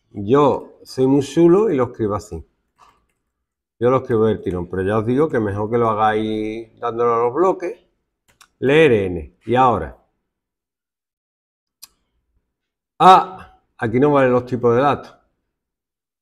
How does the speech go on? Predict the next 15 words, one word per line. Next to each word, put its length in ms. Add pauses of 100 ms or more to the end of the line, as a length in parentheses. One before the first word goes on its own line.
(320)
Porque 240
es 80
que 80
esto 200
tiene 220
todos 180
los 120
tipos 280
de 80
datos 220
que 100
te 80
dé 120
la 100
gana. 400